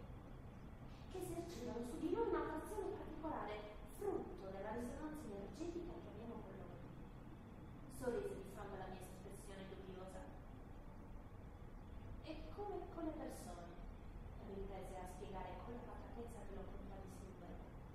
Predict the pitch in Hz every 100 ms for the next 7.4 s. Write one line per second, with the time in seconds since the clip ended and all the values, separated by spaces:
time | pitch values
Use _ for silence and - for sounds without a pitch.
0 | - - - - - 349 349 370 370 349
1 | - - 214 - 311 330 339 320 320 311
2 | - - - 262 262 - - 233 226 233
3 | 214 - 196 - - - - - 311 311
4 | 330 302 - - 349 294 - - - -
5 | - 185 - - - - - - - -
6 | - - - - 311 311 - - 202 214
7 | 302 311 -